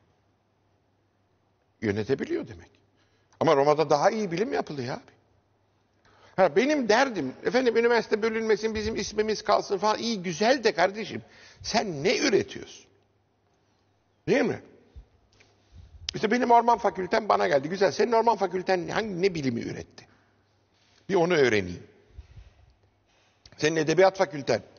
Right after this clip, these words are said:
Koridorlarında fareler dolaşıyor. Ne üretiyor? Fen fakülten ne iş yaptı bugüne kadar?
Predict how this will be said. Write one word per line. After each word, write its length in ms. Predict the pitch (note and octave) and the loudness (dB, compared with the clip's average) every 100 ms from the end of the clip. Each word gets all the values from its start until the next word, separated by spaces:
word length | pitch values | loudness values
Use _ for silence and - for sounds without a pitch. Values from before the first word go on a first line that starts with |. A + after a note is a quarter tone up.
| - _ _ _ _ - - _ _ _ _ - | -20 _ _ _ _ -20 -20 _ _ _ _ 0
Koridorlarında 640 | E3+ F#3 F3 F3 E3+ F#3+ | 2 4 4 4 2 2
fareler 500 | F3 F#3+ G3 F#3+ F#3+ | 4 4 6 2 2
dolaşıyor. 460 | D#3+ A#2 F#2 G2 F2+ - _ _ _ _ _ _ _ _ _ _ | 2 2 -2 -10 -14 -18 _ _ _ _ _ _ _ _ _ _
Ne 100 | - | -4
üretiyor? 500 | A#3+ F3+ B2 - D2+ - _ _ _ _ _ _ _ _ _ - | 0 0 0 -4 -16 -18 _ _ _ _ _ _ _ _ _ -2
Fen 220 | - A3+ | -2 0
fakülten 580 | - F3+ C#3+ A#2 A2 G#2+ | -4 -6 -8 -4 -2 0
ne 80 | |
iş 240 | E4 G#3+ - | 0 -2 -2
yaptı 260 | B2+ - | -2 -4
bugüne 220 | G2+ - - | -14 -16 -20
kadar? 280 | - _ | -20 _